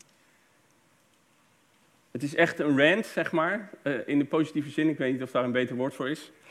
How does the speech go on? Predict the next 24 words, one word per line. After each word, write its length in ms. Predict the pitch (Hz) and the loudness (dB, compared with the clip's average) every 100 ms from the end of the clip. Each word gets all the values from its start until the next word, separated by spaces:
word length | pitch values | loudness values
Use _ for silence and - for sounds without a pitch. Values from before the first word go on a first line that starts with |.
| - - - - | -20 -20 -16 2
Een, 320 | 139 139 139 | 4 6 4
een, 200 | 135 135 | 4 2
een, 360 | 139 131 131 131 | 2 2 0 -2
ehm, 480 | - 123 120 120 117 117 - - - | 0 2 2 2 0 -4 -12 -20 0
een 220 | 135 135 | 6 8
loflied, 600 | 170 196 202 214 208 - _ _ _ _ _ _ | 8 6 2 0 -2 -10 _ _ _ _ _ _
maar 180 | 139 139 | 2 2
het 120 | 147 | 0
spoelt 380 | - - 240 240 | -6 0 2 2
gewoon 220 | 170 147 | 2 4
uit 240 | 156 170 | 6 4
hem. 160 | 110 87 - - _ _ _ _ - - - _ _ | 2 -4 -8 -20 _ _ _ _ -20 -20 -20 _ _
Over 500 | 143 160 147 135 127 - - _ _ _ _ - _ _ _ _ _ _ _ _ - | 4 6 4 0 0 -8 -20 _ _ _ _ -20 _ _ _ _ _ _ _ _ -4
dat 180 | 135 | -2
stukje 360 | - 180 170 165 | -2 -2 0 0
van 280 | - 139 139 | 2 2 2
Gods 280 | - 147 - | -2 -4 -2
woorden 460 | 135 151 147 143 | 2 2 4 2
wat 140 | 127 127 | 0 -2
hij 220 | 131 151 | 0 0
kende 360 | - 156 117 | 0 0 0
op 140 | 95 113 | -2 -2
dat 140 | 120 | -2
moment. 380 | 123 120 92 - | 0 -2 -2 -6